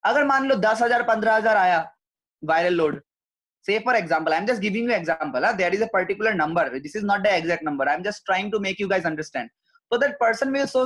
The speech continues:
some mild symptoms, mild symptom जैसे फीवर होगा, ड्राई कफ very common है, and, uh, fatigue,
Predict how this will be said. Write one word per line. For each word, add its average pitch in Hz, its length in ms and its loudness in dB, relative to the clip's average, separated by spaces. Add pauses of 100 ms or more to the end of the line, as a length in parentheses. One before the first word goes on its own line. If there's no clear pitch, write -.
some 247 180 0
mild 233 320 0 (220)
symptoms, 175 480 -2
mild 240 240 0
symptom 247 280 -2
जैसे 233 280 0 (340)
फीवर 220 300 2
होगा, 190 260 0 (840)
ड्राई 180 280 0
कफ 208 280 2 (340)
very 165 280 0
common 170 240 0
है, 175 240 -10 (600)
and, 165 300 2
uh, 156 340 4 (460)
fatigue, 208 360 0